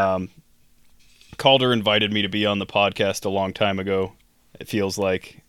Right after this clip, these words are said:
it's not that long ago, but, um, and I never really, like, did a good thing to, like, thank him. And so, yeah, I had these, I had these dice custom made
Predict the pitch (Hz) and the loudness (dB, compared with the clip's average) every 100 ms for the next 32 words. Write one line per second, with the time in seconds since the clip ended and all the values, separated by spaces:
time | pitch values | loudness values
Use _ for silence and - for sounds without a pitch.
0 | - 85 82 - 78 104 98 90 90 90 | -14 -10 -10 -12 -6 -2 -2 -2 -4 -4
1 | 92 92 92 90 82 - - - - _ | -6 -6 -4 -4 -6 -12 -20 -20 -20 _
2 | _ 104 101 92 87 85 _ - - _ | _ 2 2 2 -2 -8 _ -20 -20 _
3 | - 110 107 123 120 120 110 107 101 - | -6 -2 2 2 2 0 2 2 0 0
4 | 110 101 98 90 - - - 110 107 95 | 0 2 0 -4 -18 -20 -4 -2 -2 -4
5 | - 107 104 101 98 90 - - 98 101 | -2 0 0 -2 -2 -4 -4 -2 -2 -2
6 | 107 92 92 92 _ _ _ _ _ _ | -4 -4 -6 -8 _ _ _ _ _ _
7 | - 98 - 104 98 95 95 - - _ | -10 -8 0 0 2 0 -2 -6 -20 _
8 | _ _ 101 95 92 113 107 107 101 98 | _ _ -2 0 2 2 2 -2 -4 -6
9 | - 113 135 139 117 123 127 127 - 156 | -4 -2 0 -2 -2 0 2 0 -2 -2
10 | 143 151 135 135 131 120 | 0 0 2 2 2 -2